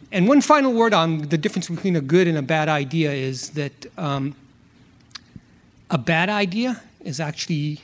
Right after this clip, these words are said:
uh, worse than worthless. It is going to cost you money because you're gonna spend resources trying to put it into practice. So that's about, you know, the notion of ideas not being worth much by themselves. But getting past that point, what,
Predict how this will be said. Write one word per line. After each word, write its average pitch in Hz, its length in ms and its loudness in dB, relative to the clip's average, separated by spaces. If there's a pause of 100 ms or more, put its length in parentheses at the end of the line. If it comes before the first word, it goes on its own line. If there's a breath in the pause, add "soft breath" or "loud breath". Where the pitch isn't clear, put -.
uh, 139 320 -8
worse 151 600 -4 (260)
than 131 220 -4
worthless. 143 520 -10
It 196 160 -6
is 135 120 -8
going 139 220 -4
to 139 60 -6
cost - 420 -8
you 131 80 -8
money 127 400 -4
because 127 240 -16
you're 135 100 -10
gonna 143 120 -4
spend 160 500 0
resources 180 680 -2 (320 loud breath)
trying 170 260 2
to - 60 -8
put 156 220 -2
it 147 100 2
into 143 200 -2
practice. - 440 -10
So 202 100 -4
that's 247 200 2
about, 202 440 2
you 185 80 -4
know, 180 200 0 (460 loud breath)
the 165 100 4
notion 196 320 4
of 160 120 2
ideas 156 800 2
not 160 280 0
being 151 300 0 (100)
worth 151 260 0
much 143 300 -6
by 135 160 -6
themselves. 143 560 -10
But 190 180 -8 (600)
getting 262 260 0
past - 360 -2
that 180 220 -2
point, 160 260 -4
what, 214 160 -4